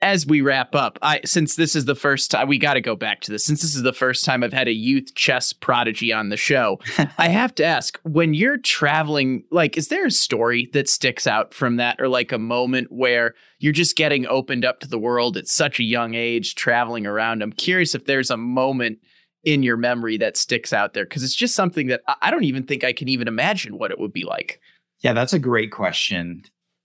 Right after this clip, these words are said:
Speaker 2: I mean, th-, it's funny. Um, the one that sticks out is probably not the one you'd expect, which is that, um,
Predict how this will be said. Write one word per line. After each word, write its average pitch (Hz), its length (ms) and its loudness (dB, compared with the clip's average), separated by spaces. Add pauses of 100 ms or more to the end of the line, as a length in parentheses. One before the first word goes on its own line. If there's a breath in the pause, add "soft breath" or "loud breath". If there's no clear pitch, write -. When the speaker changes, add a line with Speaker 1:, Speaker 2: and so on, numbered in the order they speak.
(640)
Speaker 2:
I 156 80 4
mean, 143 220 2
th-, 143 260 -4
it's 147 160 0
funny. 190 460 0
Um, 120 280 -6
the 131 120 0
one 139 240 2
that 170 140 2
sticks - 320 -4
out 135 380 -2
is 107 260 -4
probably 127 680 -2
not 107 320 -6
the 113 80 -2
one 101 180 2
you'd 98 140 -4
expect, - 640 -4
which 107 360 0
is 95 300 -2
that, 95 360 0
um, 90 400 -2